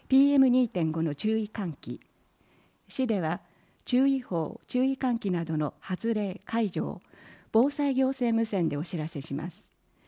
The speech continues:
平日の会長時間には、市公式エスエヌエス、X、Facebook、ラインでも情報発信します。また、県では、メール配信サービス、大気環境情報メール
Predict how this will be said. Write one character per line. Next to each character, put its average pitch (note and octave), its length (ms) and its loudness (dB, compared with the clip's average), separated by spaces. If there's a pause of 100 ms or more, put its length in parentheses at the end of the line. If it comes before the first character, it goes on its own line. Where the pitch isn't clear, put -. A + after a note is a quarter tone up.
(540)
平 B3+ 220 6
日 B3 240 0
の A#3 100 2
会 A#3 240 0
長 G#3+ 160 -2
時 G#3 160 -2
間 F3+ 180 -2
に E3 140 -2
は、 D#3+ 180 -4 (260)
市 - 340 -2
公 C4 240 0
式 - 340 -4
エ G3 100 -2
ス A#3 200 -2
エ A3 100 0
ヌ G3+ 160 -2
エ G3 100 -2
ス、 - 280 -10 (420)
X、 - 500 -8 (240)
Facebook、 F3+ 720 -8 (340)
ラ E3 120 -4
イ F3+ 140 -2
ン E3 120 -6 (220)
で G#3+ 140 2
も E3 200 2
情 G#3 220 2
報 G#3 180 -2
発 G#3 260 -6
信 C#3+ 180 -2
し - 160 -12
ま C3+ 120 -6
す。 - 240 -18 (720)
ま F3+ 140 -2
た、 G3+ 240 -4 (240)
県 C4+ 220 4
で F3+ 120 0
は、 D#3 200 -4 (440)
メ B3 180 6
ー - 20 4
ル D4 100 2
配 B3+ 260 -2
信 A3 240 0
サ G#3+ 160 -4
ー F3 80 -4
ビ C#3+ 100 -4
ス、 C#3 240 -10 (500)
大 C#4 240 0
気 - 140 -18
環 B3 220 2
境 A#3+ 200 4
情 G#3+ 220 4
報 G#3 220 0
メ F#3 220 2
ー D3+ 60 -2
ル B2+ 160 -8